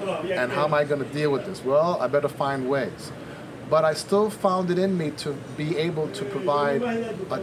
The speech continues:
teachable moment, for lack of a better word. I told Sal, "When she goes,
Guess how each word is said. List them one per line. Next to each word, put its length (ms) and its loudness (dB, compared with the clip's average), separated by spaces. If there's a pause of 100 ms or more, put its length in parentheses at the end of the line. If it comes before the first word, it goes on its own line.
(140)
teachable 540 0
moment, 680 -2 (600)
for 120 -4
lack 220 -2
of 100 -2
a 40 0
better 180 0
word. 360 -2 (1700)
I 100 2
told 400 2
Sal, 600 0 (960)
"When 200 0
she 220 -2
goes, 840 2